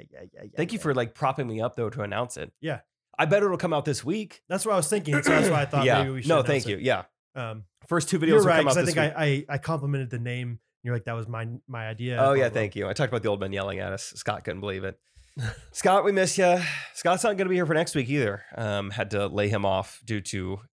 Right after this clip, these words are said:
Speaker 2: things in his past as well as ours. We kinda all got canceled at the same time, so.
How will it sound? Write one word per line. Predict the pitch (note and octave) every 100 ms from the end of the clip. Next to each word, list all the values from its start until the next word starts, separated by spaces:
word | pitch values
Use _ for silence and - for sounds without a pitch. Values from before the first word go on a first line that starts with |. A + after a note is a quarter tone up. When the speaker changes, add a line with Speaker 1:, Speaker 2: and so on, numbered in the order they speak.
| -
Speaker 2:
things | A#2 A2
in | G#2
his | D#3+ C#3+
past | B2+ G2+ -
as | G#2
well | G#2+ F2+ F2+ -
as | G2+
ours. | F2+ D2+ - -
We | G#2
kinda | A2
all | G2
got | F#2+ F2
canceled | G2 F#2+ F2
at |
the |
same | - D2+
time, | B1+ -
so. | - -